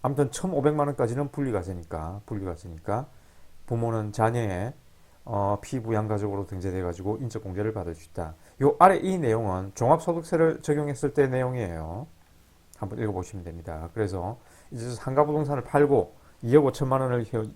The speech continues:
어, 현금화해가지고 연금 저축으로 운용하면, 어, 분리과세가 적용되는 매년 천오백만 원을 수령하면서 운용한다면 이십오 년 후에 남아있는 자산이 얼마나 될까? 자, 이억 오천만 원입니다.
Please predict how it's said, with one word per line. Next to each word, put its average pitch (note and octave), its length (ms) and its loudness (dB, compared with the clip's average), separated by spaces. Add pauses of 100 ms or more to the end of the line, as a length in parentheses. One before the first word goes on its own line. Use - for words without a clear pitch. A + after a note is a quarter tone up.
어, G#2 300 2
현금화해가지고 A2+ 1400 -2 (280)
연금 C3 420 0
저축으로 C3+ 400 -2
운용하면, A2 680 -2 (560)
어, A#2 220 2
분리과세가 B2 480 4
적용되는 A#2+ 540 0
매년 C3 360 2
천오백만 C#3 680 0
원을 C3 180 -2
수령하면서 A2 680 -2
운용한다면 G#2 840 -2 (480)
이십오 D3 380 2
년 C3 180 -2
후에 A2 260 0
남아있는 A2+ 720 2 (220)
자산이 C3 420 2
얼마나 F#2 320 -2
될까? F#2 400 -2 (480)
자, F#2+ 160 -2
이억 B2 260 6
오천만 A2+ 340 0
원입니다. G2+ 600 -4